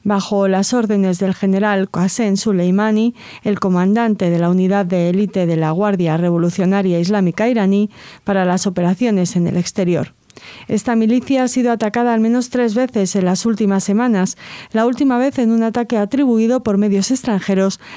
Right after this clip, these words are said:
a Israel. Según la televisión israelí, el grupo terrorista libanés chií Hezbollah estaría operando en el área de Bagdad, dedicándose a la fabricación de misiles de corto alcance,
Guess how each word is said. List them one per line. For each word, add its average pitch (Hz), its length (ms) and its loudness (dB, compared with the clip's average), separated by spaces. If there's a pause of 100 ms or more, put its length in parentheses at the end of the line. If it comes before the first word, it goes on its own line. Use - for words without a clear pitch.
(120)
a 196 140 0
Israel. 170 460 0 (360)
Según 233 340 0
la 226 140 2
televisión 214 520 0
israelí, 214 500 0
el 226 120 2
grupo 226 320 0
terrorista 208 600 0
libanés 208 520 0
chií 214 420 0
Hezbollah 208 580 0
estaría 220 420 0
operando 214 560 0
en 190 140 0
el 175 120 2
área 175 260 2
de 170 80 0
Bagdad, 180 440 -2 (560)
dedicándose 240 600 0
a 233 60 2
la 214 100 2
fabricación 202 640 0
de 233 80 2
misiles 208 500 0
de 196 120 -2
corto 180 280 -2
alcance, 196 560 0